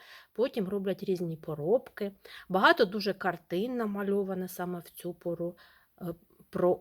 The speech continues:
осінь. І останній місяць осені — листопад. Подивіться, яка різниця між жовтнем і листопадом.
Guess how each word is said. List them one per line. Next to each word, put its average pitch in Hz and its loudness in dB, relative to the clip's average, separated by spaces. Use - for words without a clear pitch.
осінь. 165 -6
І 214 4
останній 156 -2
місяць 160 -6
осені — 294 -2
листопад. 185 -4
Подивіться, 247 2
яка 202 4
різниця 226 2
між 175 -4
жовтнем 320 4
і 320 6
листопадом. 247 0